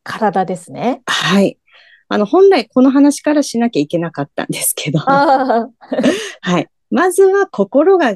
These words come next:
Speaker 2: あ、心の前にですね、
Speaker 1: ええ。
Speaker 2: 体が元気じゃないと、
Speaker 1: うんうん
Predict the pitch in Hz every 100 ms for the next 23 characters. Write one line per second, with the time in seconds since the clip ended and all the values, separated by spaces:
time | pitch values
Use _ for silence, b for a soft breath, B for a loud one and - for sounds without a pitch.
0 | - _ _ 151 143 - 262 339 320 208
1 | 214 190 131 - 151 147 214 190 180 269
2 | 294 320 330 247 269 269 - 160 147 156
3 | 147 131 _ 214 139 180 _ 175 170